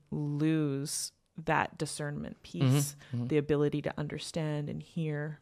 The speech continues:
Speaker 2: Yeah.
Speaker 1: because it becomes so noisy.
Speaker 2: Totally. Uh, yeah, I mean, I think anyone who has been involved in church work would resonate with what you're saying there,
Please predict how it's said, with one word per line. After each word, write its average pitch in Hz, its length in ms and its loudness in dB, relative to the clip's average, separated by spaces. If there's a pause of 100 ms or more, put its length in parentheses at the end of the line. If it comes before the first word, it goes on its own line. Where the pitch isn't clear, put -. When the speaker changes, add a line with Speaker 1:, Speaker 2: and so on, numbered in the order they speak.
Speaker 2:
Yeah. 113 140 -4
Speaker 1:
because - 260 -8
it - 80 -18
becomes 147 340 -6
so 160 180 -6
noisy. - 580 -6 (600)
Speaker 2:
Totally. 143 520 2 (100)
Uh, - 120 -8 (120)
yeah, 120 280 0
I 98 40 -8
mean, 98 360 -6
I 104 80 -10
think - 460 -10 (200)
anyone 98 720 0 (840)
who 101 160 -4
has 98 240 -6 (120)
been 101 140 -2
involved 90 460 -2
in 87 80 -4
church - 320 -8
work - 220 -8
would 92 140 -6 (200)
resonate 92 460 0
with 95 100 -10
what 82 160 -6
you're 85 120 -8
saying 52 460 -4
there, 50 200 -8